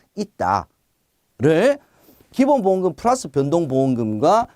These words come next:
기본보험금을 비교를 해서 큰 것을 지급을 한다. 이렇게 여러분께서 이해를 해주시고, 둘 다 여러분께서 암기를 좀 해두셔야 됩니다. 자, 두 번째는 뭐냐면,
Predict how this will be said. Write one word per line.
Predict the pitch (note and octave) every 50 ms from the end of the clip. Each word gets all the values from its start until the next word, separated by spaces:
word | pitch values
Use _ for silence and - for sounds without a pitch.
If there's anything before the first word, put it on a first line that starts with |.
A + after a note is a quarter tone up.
| _ _ _
기본보험금을 | - A3 A#3+ G#3+ F#3+ D#3 B2+ C3+ C3+ C#3 B2+ B2 A#2 G#2+
비교를 | - - B2 B2 D3+ E3
해서 | E3 C#3+ C3 B2+ -
큰 | - - D4 D4 D4+ D#4 D#4 D#4
것을 | C#4+ D4+ C#4 A#3+ - - A3+ C4 D4+ D#4+ D4+ - _ _ _ -
지급을 | - B2+ A2+ A#2+ A2+ C#3+ C3+
한다. | - G#2 G2+ G#2 G#2 G2+ G#2
이렇게 | - A#3 B3+ B3+ - D3+
여러분께서 | C3 B2 G2+ - A2 G2+ G2
이해를 | F#2 F#2+ G#2+ A2 A2 A2+
해주시고, | A#2+ G#2 A2+ A2+ - A#2+ A2 G2+
둘 | - A2 A2+ A2+
다 | G2+ D3+ F#3 G#3+ C4+ C4+ _ _ _ _ _ _ -
여러분께서 | A#2 B2 A#2+ G2 - G2 F#2+ G2 G2 D2 E2
암기를 | B2 D#3 - F#2 G#2 A2 A#2 B2 G#2+
좀 | F#2+ G2+ F#2+
해두셔야 | G#2+ G#2 F#2 G2 F2 - A#2+ G2+
됩니다. | F#2+ C#2+ B1 B1 - - - _ _ _ _ _ _ _ - - _ _
자, | - D3 A2 F#2+ - _ _ _ _ _ _ _ _ _ _ - _ _ -
두 | - D3
번째는 | F#3+ C4 - D#4+ D#4+ D4 A#3+
뭐냐면, | E3+ D#3 F3 F#3+ D#3+ B2 C3 D3+ C3 F#2